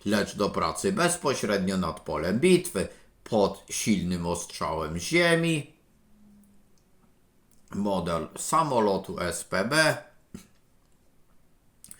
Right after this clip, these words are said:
Dlaczego konstruktorzy zwrócili szcze-, szczególną uwagę na pancerz? Piloci, pilot znajduje się w solidnej tytanowej kapsule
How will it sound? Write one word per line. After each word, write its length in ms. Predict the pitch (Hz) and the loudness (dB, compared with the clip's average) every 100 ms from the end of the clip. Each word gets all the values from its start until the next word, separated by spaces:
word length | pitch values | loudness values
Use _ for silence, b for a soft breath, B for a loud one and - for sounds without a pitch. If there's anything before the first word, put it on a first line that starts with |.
| B B B B | B B B B
Dlaczego 600 | 110 139 147 - 101 101 | 2 6 6 6 0 0
konstruktorzy 1040 | 104 190 208 190 165 156 - 127 113 113 95 | 4 4 4 2 0 -2 2 2 4 2 2
zwrócili 560 | 98 95 - 92 90 | 0 0 -2 -4 -2
szcze-, 500 | 90 - - 117 - | -4 -4 -4 -4 -4
szczególną 960 | 120 - 139 127 101 92 95 95 92 92 | -6 0 0 2 2 2 2 2 0 2
uwagę 560 | - 202 135 104 98 101 | 6 8 8 4 6 4
na 160 | 98 101 | 4 4
pancerz? 720 | 170 175 151 117 95 87 - B B - | 8 8 8 4 -2 -2 -6 B B -2
Piloci, 760 | 127 110 92 92 - 98 - - | 2 4 4 2 -2 -6 -6 0
pilot 460 | 165 113 104 101 B B | 2 4 2 2 B B
znajduje 680 | 107 120 107 92 87 87 | -2 2 2 2 0 -2
się 160 | 85 92 | 0 -2
w 80 | - | 2
solidnej 680 | 190 185 131 95 98 95 92 | 4 6 4 0 0 -2 0
tytanowej 800 | 95 - 80 78 76 76 76 | -2 -2 -6 -4 -6 -6 -8
kapsule 760 | - 175 180 - 120 110 110 107 | 2 4 4 2 2 6 4 2